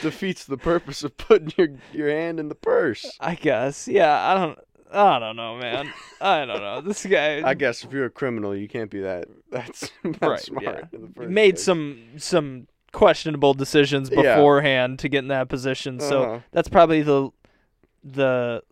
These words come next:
Speaker 2: least questionable decision he's made.
Speaker 1: Yeah.
Speaker 2: But regard, whatever. He walks into the nail salon. He's <laughs> got his hand in the purse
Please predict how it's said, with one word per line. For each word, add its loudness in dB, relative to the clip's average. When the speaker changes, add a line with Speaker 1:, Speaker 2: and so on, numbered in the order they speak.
Speaker 2:
least -6
questionable 0
decision -6
he's -10
made. -8
Speaker 1:
Yeah. -6
Speaker 2:
But -10
regard, -4
whatever. -4
He -4
walks 2
into -2
the -10
nail -2
salon. -4
He's -8
<laughs> -6
got 0
his -6
hand -4
in -8
the -8
purse -4